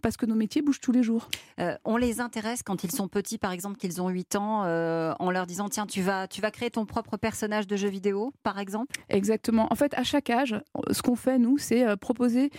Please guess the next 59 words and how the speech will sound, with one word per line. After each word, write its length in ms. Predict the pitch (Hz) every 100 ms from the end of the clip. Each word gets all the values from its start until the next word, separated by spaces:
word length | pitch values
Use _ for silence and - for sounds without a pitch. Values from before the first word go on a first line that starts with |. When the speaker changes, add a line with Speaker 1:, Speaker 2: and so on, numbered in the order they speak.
| - -
Speaker 1:
des 100 | 220
projets 320 | - 240 233
qui 140 | 285 226
vont 80 |
être 80 | 214
concrets, 280 | - 247 277
qui 120 | -
vont 80 | 226
leur 160 | 208 214
parler. 260 | 233 214 202
Donc, 120 | -
effectivement, 500 | 262 294 302 - 226
les 120 | 262 233
petits, 460 | 220 - - 254
au 100 | 220
primaire, 420 | - 220 208 233 247
ils 120 | 214
vont 140 | 202 202
coder 280 | - 220 226
des 100 | 214
petits 180 | - 214
jeux 100 | 214
vidéo. 340 | 208 214 240 302 - -
Ils 60 | 214
vont 100 | 240
aussi 180 | -
pouvoir 220 | 277 262 247
fabriquer 400 | 233 247 254 240
des 100 | 226
robots 300 | 240 220 254
en 60 |
Lego. 300 | 247 233 247 247
Par 120 | 226
exemple, 260 | 208 294 -
ils 40 |
peuvent 120 | 226
fabriquer 340 | 214 233 233 254
une 80 | 220
petite 280 | 233 220
voiture. 420 | 208 208 - 339 - - - -
On 120 | 240
a 60 | 311
un 60 |
petit 160 | 302 294
capteur 320 | 254 - 254
de 80 | 220
distance. 400 | 220 - 269 302
Quand 140 | 240
j'approche 420 | 220 220 - 269 254
la 60 |
main, 140 | 240 262
ça 140 | 233
détecte 440 | 214 220 247 - -
qu'il 120 | 214
y 20 |
a 40 | 202
quelque 140 | 220
chose 160 | 226 214
qui, 380 | - 202 190